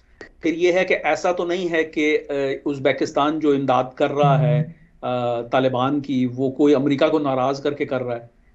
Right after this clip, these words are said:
मैं समझता हूं अमेरिका के आशीर्वाद हैं, अमेरिका उसको रोक नहीं रहा कम अज कम, बल्कि उसको अपने मुफाद में समझता है। पाकिस्तान जो डीलिंग्स कर रहा है, वो, अ, अ, अमेरिका के जो है वो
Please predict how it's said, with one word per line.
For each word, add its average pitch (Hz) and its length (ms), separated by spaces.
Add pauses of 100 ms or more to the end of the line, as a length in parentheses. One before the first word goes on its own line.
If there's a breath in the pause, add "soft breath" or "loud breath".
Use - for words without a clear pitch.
मैं 151 60
समझता 160 320
हूं 160 60
अमेरिका 151 280
के 170 120
आशीर्वाद 151 580
हैं, 143 240 (260)
अमेरिका 127 320
उसको 143 240
रोक 151 240
नहीं 156 180
रहा 143 120
कम 143 200
अज 131 100
कम, 131 200 (500 soft breath)
बल्कि 135 220
उसको 147 200
अपने 147 220
मुफाद 139 380
में 143 80
समझता 135 400
है। 127 240 (280 soft breath)
पाकिस्तान 175 580
जो 160 100
डीलिंग्स 151 420
कर 151 180
रहा 139 220
है, 113 220 (880)
वो, 160 340
अ, 143 180
अ, 131 680
अमेरिका 135 360
के 147 200
जो 139 160
है 135 240
वो 135 560